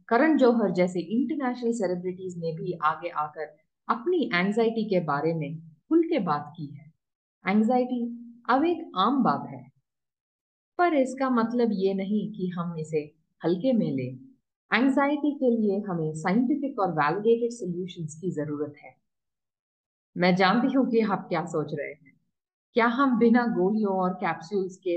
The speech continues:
एंग्जाइटी का उपाय कर सकते हैं? एंग्जाइटी जैसे डेली प्रॉब्लम्स का सॉल्यूशंस ढूंढने के लिए ऑसम में हम लगातार रिसर्च करते हैं, अपना बेस्ट वर्जन बनने के लिए। चेक कीजिए ऑसम के एंग्जाइटी प्रोडक्ट।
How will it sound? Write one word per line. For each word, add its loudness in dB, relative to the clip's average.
एंग्जाइटी 0
का 0
उपाय -4
कर -6
सकते -8
हैं? -8
एंग्जाइटी 2
जैसे 2
डेली 0
प्रॉब्लम्स -2
का -6
सॉल्यूशंस -6
ढूंढने 0
के -2
लिए -6
ऑसम -2
में 2
हम -6
लगातार -6
रिसर्च -16
करते -20
हैं, -20
अपना 2
बेस्ट 0
वर्जन 0
बनने 0
के 0
लिए। -2
चेक -2
कीजिए 2
ऑसम -2
के -2
एंग्जाइटी -4
प्रोडक्ट। -18